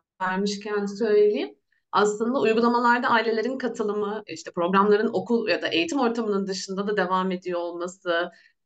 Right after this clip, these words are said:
doğal öğretim ortamlarının günlük hayata aktarılıyor olması, işte çocukların genelleme sağlamasını,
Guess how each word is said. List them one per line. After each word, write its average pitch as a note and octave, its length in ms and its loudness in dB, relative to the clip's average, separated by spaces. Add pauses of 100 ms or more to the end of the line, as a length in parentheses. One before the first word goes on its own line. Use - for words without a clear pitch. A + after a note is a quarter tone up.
(140)
doğal G#3+ 360 8
öğretim A#3 420 2
ortamlarının A3 960 2 (140)
günlük G#3+ 300 2
hayata G#3 400 0
aktarılıyor G3+ 540 -2
olması, F#3+ 260 -4
işte - 180 -6
çocukların G3 460 0
genelleme F3+ 560 0
sağlamasını, E3+ 1160 -4